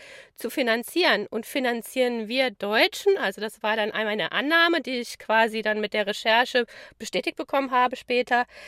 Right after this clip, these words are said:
finanzieren wir Deutschen auch Menschenrechtsverbrechen damit, indem wir eben gewisse Brachialgewalt gegenüber Menschen anwenden, um Natur- und Artenschutz zu betreiben.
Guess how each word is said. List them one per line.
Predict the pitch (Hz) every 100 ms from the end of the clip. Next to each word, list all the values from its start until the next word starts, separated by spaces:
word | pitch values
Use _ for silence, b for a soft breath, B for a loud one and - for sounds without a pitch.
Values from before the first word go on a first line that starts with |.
| B B -
finanzieren | - 240 - 262
wir | 233
Deutschen | 208 220 - -
auch | 208
Menschenrechtsverbrechen | 220 330 427 370 226 - - 185 175 180 202
damit, | 165 170 170 - - -
indem | 226 247 240 220
wir | 220
eben | 220 220 214
gewisse | 233 226 240 240
Brachialgewalt | - 190 - 254 247 247 208 196 -
gegenüber | 220 208 185 202 208
Menschen | 196 - -
anwenden, | 233 233 233 226 226 226 B B B -
um | 247 247 -
Natur- | 196 247 - 262
und | 277 -
Artenschutz | - 392 269 - 190 - -
zu | 190
betreiben. | - 185 180 175 190